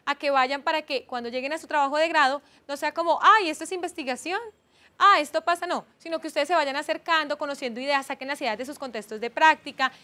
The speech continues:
saquen las ideas de sus contextos, de sus territorios y vayan creando la idea y la vayan volviendo algo propio, pero sí hay la posibilidad. Bueno, eh, bueno, muchas gracias a todos ustedes, eh, éxitos en la P P P.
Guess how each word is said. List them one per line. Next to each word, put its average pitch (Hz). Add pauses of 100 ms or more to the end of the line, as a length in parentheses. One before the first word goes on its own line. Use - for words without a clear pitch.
(120)
saquen 277
las 294
ideas 240
de 262
sus 269
contextos, 294
de 262
sus 262
territorios 302 (200)
y 349
vayan 294
creando 277
la 254
idea 330 (380)
y 311
la 285
vayan 269
volviendo 285
algo 226
propio, - (240)
pero 247
sí 285
hay 262
la 262
posibilidad. 233 (420)
Bueno, 254 (840)
eh, 262
bueno, 294 (140)
muchas 277
gracias 294
a 302
todos 233
ustedes, 247 (100)
eh, 233
éxitos 254
en 262
la 240
P 233
P 202
P. 208